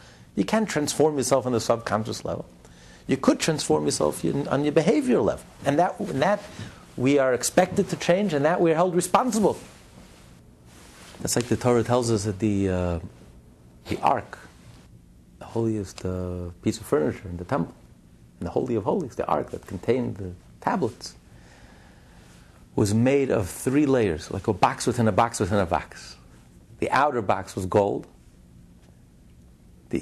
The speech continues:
in the middle box was wood, and the outer bo-, and the, and the inner box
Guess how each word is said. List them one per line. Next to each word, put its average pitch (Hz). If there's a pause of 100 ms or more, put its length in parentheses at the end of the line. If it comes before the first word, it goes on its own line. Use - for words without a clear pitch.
(100)
in 135
the 110
middle 139
box 120
was 95
wood, 117 (1300)
and 92
the 92
outer 180
bo-, 143
and 117
the, 113
and 110
the 139
inner 214
box -